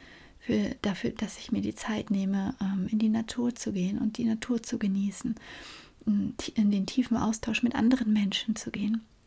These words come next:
Ja, das ist so wertvoll, auch Gemeinschaft zu fühlen und, ähm, und zu sehen, auch dass es den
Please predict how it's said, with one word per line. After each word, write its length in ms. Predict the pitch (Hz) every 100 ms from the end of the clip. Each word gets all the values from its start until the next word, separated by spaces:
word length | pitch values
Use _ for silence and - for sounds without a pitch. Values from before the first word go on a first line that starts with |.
| _ _ _ _ - -
Ja, 100 | 190
das 200 | 220 -
ist 120 | 214
so 200 | 190 220 -
wertvoll, 540 | - 233 - 220 214 233
auch 160 | - - - -
Gemeinschaft 600 | 220 196 208 - 226 -
zu 120 | -
fühlen 500 | - - 208 202 226 - - - - - - - - - - -
und, 440 | 208 202 196 - 208
ähm, 500 | 190 196 196 214 -
und 140 | 220 -
zu 120 | 208
sehen, 300 | 220 240 226
auch 100 | -
dass 240 | 233 -
es 80 | 226
den 180 | -